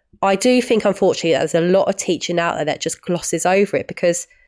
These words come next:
well, let's be honest, as a student, would rather not have homework to do <laughs> outside of class, wouldn't we? So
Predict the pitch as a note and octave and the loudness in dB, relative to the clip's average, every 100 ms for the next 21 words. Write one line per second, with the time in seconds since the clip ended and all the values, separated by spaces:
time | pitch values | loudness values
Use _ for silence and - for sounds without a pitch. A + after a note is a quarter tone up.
0 | _ - _ _ G#3+ G3 F3+ G3 - F3+ | _ -20 _ _ 2 4 4 0 0 2
1 | F3 D3 C#3+ - E3+ E3+ - G#3 G#3+ F3+ | 4 2 0 -4 -2 -2 0 0 2 2
2 | E3+ F3 F#3+ F#3+ F3+ F3 F3+ D#3+ - D3+ | 0 0 2 2 2 2 2 2 0 -6
3 | - E3+ D3+ C#3 - - G3 F3 - F#3+ | -2 -2 0 -4 -6 -4 -2 0 0 0
4 | D3 - E3+ D3 - F3 C#3 D3+ C4+ - | -2 -2 0 0 0 0 2 0 0 -6
5 | - _ _ _ _ _ _ G#3 - - | -20 _ _ _ _ _ _ -20 -20 -20
6 | _ - C#4 C4 C4 B3+ | _ -2 2 4 4 2